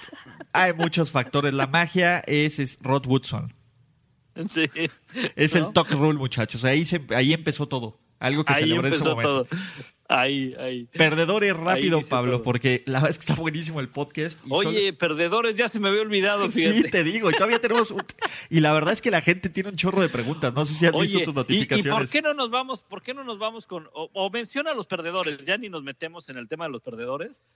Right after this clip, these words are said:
Speaker 2: ¿no? Eh, uno de ellos son los gigantes, ¿no? Yo creo,
Speaker 1: Eh,
Speaker 2: ¿no?
Speaker 1: es que no sé, de-,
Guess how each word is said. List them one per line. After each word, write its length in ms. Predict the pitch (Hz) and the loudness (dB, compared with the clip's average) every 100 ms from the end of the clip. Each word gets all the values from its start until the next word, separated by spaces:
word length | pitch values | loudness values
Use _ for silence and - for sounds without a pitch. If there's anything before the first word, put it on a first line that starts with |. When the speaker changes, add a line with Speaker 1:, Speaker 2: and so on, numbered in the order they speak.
| _ | _
Speaker 2:
¿no? 300 | 135 170 285 - | -6 -6 -8 -8
Eh, 200 | 127 - 175 | -6 -6 -4
uno 340 | 208 254 262 | 0 0 -2
de 100 | 240 | -4
ellos 160 | 233 175 | -6 -8
son 180 | 202 | -8
los 140 | 196 - | -8 -10
gigantes, 420 | 139 135 127 110 | -8 -8 -8 -10
¿no? 140 | 120 220 | -10 -8
Yo 140 | 170 | -8
creo, 340 | - 135 95 - _ - | -6 -6 -6 -12 _ -4
Speaker 1:
Eh, 140 | 156 | -2
Speaker 2:
¿no? 160 | 143 285 - 175 | -2 -8 -8 -4
Speaker 1:
es 160 | 165 | -2
que 100 | 175 | 0
no 140 | 151 147 | 0 2
sé, 380 | 156 180 202 - | 2 2 0 -6
de-, 180 | 135 | -6